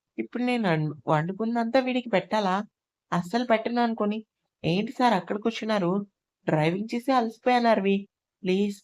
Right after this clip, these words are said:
చాలా ఆకలిస్తుందని" రానా అనగానే కరిగిపోయింది అరవి. వెంటనే తను వండుకున్న ఫ్రైడ్ రైస్ అతని ప్లేట్లో వడ్డించింది. "అంటే నాకే కదా అని వండుకున్నాను, కర్రీ చేసుకునే ఓపిక లేక ఇది తింటూ ఉండండి,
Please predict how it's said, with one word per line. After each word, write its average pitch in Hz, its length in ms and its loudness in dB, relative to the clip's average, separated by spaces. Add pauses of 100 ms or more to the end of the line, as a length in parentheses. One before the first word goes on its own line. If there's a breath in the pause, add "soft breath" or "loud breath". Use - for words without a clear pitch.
(380)
చాలా 185 360 0
ఆకలిస్తుందని" 240 720 0
రానా 190 280 0
అనగానే 202 400 -2 (440)
కరిగిపోయింది 180 680 -2 (480)
అరవి. 180 360 0 (420)
వెంటనే 170 460 0
తను 247 220 0
వండుకున్న 214 420 0
ఫ్రైడ్ 196 300 0
రైస్ 220 180 -4
అతని 208 280 -2
ప్లేట్లో 180 340 0
వడ్డించింది. 185 580 -2 (500 loud breath)
"అంటే 151 260 -2
నాకే 190 380 -2
కదా 226 220 2
అని 202 240 2 (420 soft breath)
వండుకున్నాను, 175 680 0 (460)
కర్రీ 165 280 0
చేసుకునే 226 420 -2
ఓపిక 185 340 0
లేక 208 200 -2
ఇది 208 200 -2
తింటూ 160 320 -2
ఉండండి, 185 440 0